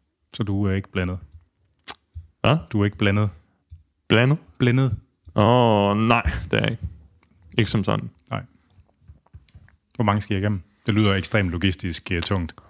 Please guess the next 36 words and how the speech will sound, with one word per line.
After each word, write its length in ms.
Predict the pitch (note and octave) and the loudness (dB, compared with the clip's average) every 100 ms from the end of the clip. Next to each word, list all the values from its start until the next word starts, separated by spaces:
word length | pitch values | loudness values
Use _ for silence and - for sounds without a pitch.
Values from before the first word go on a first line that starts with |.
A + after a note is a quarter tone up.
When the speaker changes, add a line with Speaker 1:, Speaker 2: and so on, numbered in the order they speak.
| - _ | -20 _
Speaker 2:
Det 120 | - A#2+ | -2 2
er 140 | G#2+ | 4
det 100 | F#2+ | 2
også. 280 | F#2+ - F#2+ A#2 A2+ | 2 0 2 2 2
Speaker 1:
Ja. 80 | G#2 | 4
Speaker 2:
Vi 60 | A#2 | 4
skal, 200 | - G#2+ G2+ G2 F#2+ E2+ - - - _ _ | 4 6 6 4 4 2 0 -2 -6 _ _
jeg 80 | - | -6
tror, 260 | - C3 A#2+ | 0 2 4
det 120 | A#2+ | 4
er 60 | |
anticiperet 600 | G#2+ G2+ G#2 F#2+ A2+ A2 | 2 0 -4 2 2 2
til 100 | G2+ | 2
at 60 | G#2+ | 2
være 180 | G2 F#2+ | 4 2
sådan 480 | G2+ F#2+ F#2 F#2 F#2+ | 0 0 0 0 2
otteogtyve, 540 | G2+ G#2 - - G2+ | 2 2 -2 -2 0
vi 80 | G#2 | 0
skal 220 | - - - | -2 -6 -6
igennem. 240 | - G2+ - - - - - | -8 -10 -16 -20 -20 -20 -4
Og 80 | F#2 | 2
vi 60 | F#2+ | 2
har 100 | F#2+ | 2
fået 540 | - G2+ G2 G2+ G2+ - _ _ _ _ | 2 4 4 4 0 -6 _ _ _ _
fem 400 | - - G#2 - | -20 -4 -4 -4
indtil 240 | G2+ F#2+ F#2+ | -10 -8 -6
videre. 220 | F#2+ F#2+ G2+ _ - | -4 -4 -6 _ -4
Eller, 140 | F#2 - _ _ _ _ _ | -2 -2 _ _ _ _ _
vi 80 | G2+ | -2
starter 280 | - G2 F#2+ | 0 2 0
tre 220 | - G#1 | -2 -2
nu 100 | G1+ | -2
her. 140 | D#2 - _ _ | -4 -10 _ _
Eller 140 | - | -10
tre 200 | - - | -8 -8
gange. 160 | - | -8